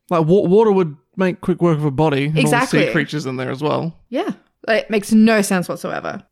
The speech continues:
Speaker 2: So, yeah, a body had been tied to the steel rack, hence Rack Man, um, and dumped in the
Speaker 1: Ah.
Speaker 2: river. When I was reading about this, um, earlier today, one of the most disturbing facts was that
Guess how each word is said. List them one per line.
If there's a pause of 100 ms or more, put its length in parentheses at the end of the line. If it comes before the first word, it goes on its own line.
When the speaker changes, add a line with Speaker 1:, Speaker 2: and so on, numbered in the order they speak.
Speaker 2:
So,
yeah,
a
body
had
been
tied
to
the
steel
rack, (180)
hence
Rack
Man, (120)
um,
and
dumped
in
the
Speaker 1:
Ah.
Speaker 2:
river. (220)
When
I
was
reading
about
this, (140)
um,
earlier
today,
one
of
the
most
disturbing
facts (140)
was
that